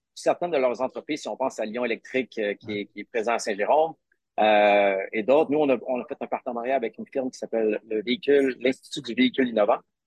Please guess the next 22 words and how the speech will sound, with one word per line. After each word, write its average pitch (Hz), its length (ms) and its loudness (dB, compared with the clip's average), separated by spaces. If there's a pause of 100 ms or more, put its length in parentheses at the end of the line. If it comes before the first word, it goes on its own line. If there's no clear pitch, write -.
(340)
qui, 147 340 6 (180)
en 131 140 4
fait, - 220 4
ont 139 100 2
été 135 240 0
ceux 208 220 0
qui - 80 -4
ont 139 100 0
fait - 160 -2
le 117 80 -4
prototype 131 580 -6 (120)
pour 151 200 0
Lyon 131 220 0
Électrique 131 400 -4
dans 127 80 -2
leur 117 200 0
tout 135 100 -10
début 101 320 -10 (240)
et 123 140 -2
qui - 100 -8
sont 135 160 2
aussi, 175 560 2